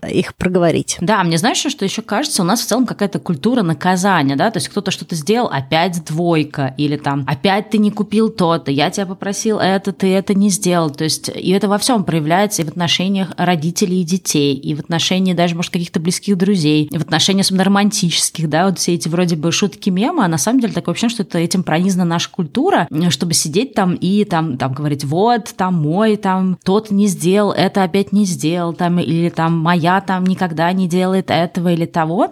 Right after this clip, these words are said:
Speaker 2: И абсолютно нет вот этого элемента именно, да, как-то доносить, например, до человека, что ты хочешь, и в те случаи, когда он это делает, его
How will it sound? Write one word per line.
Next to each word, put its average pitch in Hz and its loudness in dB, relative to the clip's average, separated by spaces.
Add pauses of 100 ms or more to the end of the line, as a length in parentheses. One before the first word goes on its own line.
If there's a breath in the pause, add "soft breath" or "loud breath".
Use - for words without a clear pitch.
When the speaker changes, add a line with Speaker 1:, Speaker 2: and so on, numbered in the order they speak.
Speaker 2:
И 180 2
абсолютно 196 0
нет 190 0
вот 170 -2
этого 180 0
элемента 175 0
именно, 180 0
да, 180 0
как-то 160 -2
доносить, 180 0
например, 196 0
до 156 -8
человека, 190 0
что 180 -4
ты 185 -2
хочешь, 185 0
и 180 0
в - -8
те 208 0
случаи, 208 -2
когда 170 0
он 170 0
это 165 -2
делает, 233 0
его 196 2